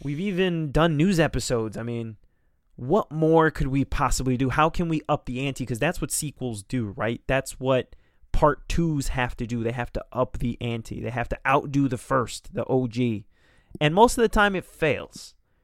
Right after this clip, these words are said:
But not us, baby. We need a, we need something bigger. How do we, how do we go bigger?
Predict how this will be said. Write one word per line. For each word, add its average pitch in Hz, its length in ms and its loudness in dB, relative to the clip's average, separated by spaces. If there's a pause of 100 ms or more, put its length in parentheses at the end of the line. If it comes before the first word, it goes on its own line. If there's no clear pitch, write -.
(320)
But - 140 -10
not 117 240 -2
us, 120 160 -2
baby. 104 280 -8
We 151 200 -8
need 170 160 -6
a, 107 160 -12 (480)
we 131 100 -4
need 156 80 -2
something 117 460 -6 (120)
bigger. - 440 -8 (600)
How 143 120 -6
do 170 80 -2
we, 156 280 -2 (440)
how - 140 -12
do 165 40 -6
we 160 120 -6
go 139 200 4
bigger? 104 560 -2